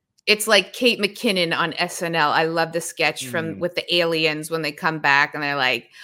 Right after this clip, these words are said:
Speaker 1: "Oh man, th-, like, tell us what it was like." Uh, Ryan Gosling's in that sketch. Justin Timberlake, or no,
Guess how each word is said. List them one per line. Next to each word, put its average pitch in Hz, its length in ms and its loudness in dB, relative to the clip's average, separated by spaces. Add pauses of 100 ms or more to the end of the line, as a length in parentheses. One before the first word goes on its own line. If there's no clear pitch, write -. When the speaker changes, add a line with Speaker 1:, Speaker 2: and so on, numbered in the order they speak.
(260)
Speaker 1:
"Oh 302 220 6
man, 262 400 0
th-, - 120 -6
like, 180 360 -4 (100)
tell 302 180 -2
us 320 140 -2
what 262 140 4
it 170 80 0
was 185 200 -4
like." 226 500 2
Uh, 175 320 2
Ryan 175 240 2
Gosling's 170 480 0
in 175 100 -2
that 170 200 -2
sketch. 170 280 0
Justin 185 340 -2
Timberlake, 170 440 -4
or 180 80 -6
no, 104 200 -4